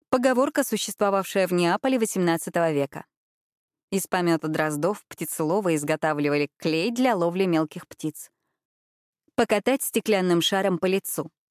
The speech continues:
В восемнадцатом веке такая процедура считалась хорошим расслабляющим для нервов и лучшим средством борьбы с морщинами. Иль гьоттоне, переводе с итальянского "обжора", "чревоугодник".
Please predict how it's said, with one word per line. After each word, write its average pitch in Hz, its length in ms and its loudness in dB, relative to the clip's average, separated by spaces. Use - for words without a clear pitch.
В 196 80 0
восемнадцатом 247 720 2
веке 226 480 0
такая 165 360 0
процедура 160 600 -2
считалась 151 580 -4
хорошим 165 520 -2
расслабляющим 147 880 -2
для 151 180 0
нервов 180 480 0
и 294 120 4
лучшим 240 380 0
средством 285 600 0
борьбы 185 300 0
с - 80 -8
морщинами. 147 640 -2
Иль 285 240 4
гьоттоне, 185 640 2
переводе 165 320 2
с - 100 -6
итальянского 156 720 0
"обжора", 190 540 0
"чревоугодник". 247 960 0